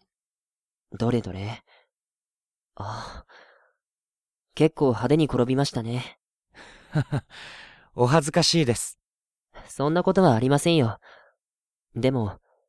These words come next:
Speaker 1: すぐ来てくれてよかったです。
Speaker 2: え？
Speaker 1: かすり傷だからといって甘く見て放っておく人って結構多いんですよ。でも、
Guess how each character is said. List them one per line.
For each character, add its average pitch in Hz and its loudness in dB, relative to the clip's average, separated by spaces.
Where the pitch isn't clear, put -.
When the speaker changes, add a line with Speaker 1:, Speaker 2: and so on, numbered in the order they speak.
Speaker 1:
す - 0
ぐ 156 4
来 - -10
て 160 2
く 139 0
れ 120 2
て 101 -4
よ 117 0
か 143 2
っ - 0
た 117 0
で 110 -4
す。 - -10
Speaker 2:
え？ 165 0
Speaker 1:
か 139 0
す - -6
り 175 2
傷 156 -2
だ 131 0
か 127 0
ら 120 0
と 110 -6
い 104 -4
っ 104 -10
て 107 -8
甘 107 0
く 123 -6
見 131 -2
て 110 0
放 110 0
っ 113 -6
て 131 2
お 127 0
く 135 -6
人 - -8
っ 139 -4
て 107 -2
結 156 -2
構 110 4
多 151 4
い 175 2
ん - -2
で 143 2
す - -6
よ。 98 -6
で 113 0
も、 101 -4